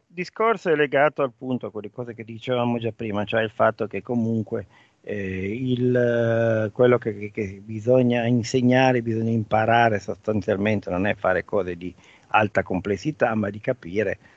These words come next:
eh, quella che è la logica della programmazione o appunto anche dei livelli di astrazione che permettono poi di uscire, cioè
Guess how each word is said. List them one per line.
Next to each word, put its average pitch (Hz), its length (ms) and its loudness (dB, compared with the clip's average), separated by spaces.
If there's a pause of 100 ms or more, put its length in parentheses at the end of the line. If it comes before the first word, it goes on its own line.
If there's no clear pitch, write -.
(280)
eh, - 140 -20
quella 120 260 0
che 113 140 0
è - 20 4
la 113 140 0
logica 120 400 2
della 110 200 0
programmazione 107 1080 -2
o 98 300 -2
appunto 98 500 -2
anche 95 320 -2 (320)
dei 127 240 6
livelli 127 360 6
di 123 100 2
astrazione 113 680 -2
che 107 100 -6
permettono 101 600 -4
poi 107 220 -6
di 101 100 -16
uscire, 101 500 -6
cioè 90 260 0